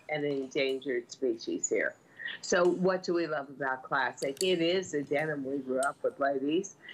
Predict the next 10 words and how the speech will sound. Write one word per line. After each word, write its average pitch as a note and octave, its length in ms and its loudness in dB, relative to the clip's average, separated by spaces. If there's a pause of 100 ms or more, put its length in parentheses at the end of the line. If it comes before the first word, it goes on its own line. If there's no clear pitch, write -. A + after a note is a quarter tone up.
(180)
but E3 240 4
with E3+ 400 2 (220)
new D3+ 280 2
enzyme F3 500 0
washes D#3+ 520 0
and C3 140 -4
spandex D3+ 680 0
added C#3+ 440 2
to D#3 200 0
it, D3 180 0